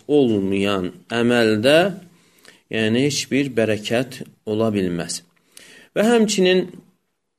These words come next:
e, dəvətdə də insan hardan başlamalıdır? Ən birinci nəyə çağırmalıdır? Belə baxsaq biz Qurana və Peyğəmbər sallallahu aleyhi və səlləmin həyatına, yəni insanları ən birinci çağırdığı tövhid idi.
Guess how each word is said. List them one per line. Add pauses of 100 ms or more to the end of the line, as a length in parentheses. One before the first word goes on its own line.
e,
dəvətdə
də (140)
insan
hardan
başlamalıdır?
Ən
birinci (380)
nəyə
çağırmalıdır?
Belə
baxsaq
biz
Qurana (380)
və
Peyğəmbər
sallallahu
aleyhi
və
səlləmin
həyatına, (480)
yəni
insanları
ən
birinci
çağırdığı
tövhid
idi.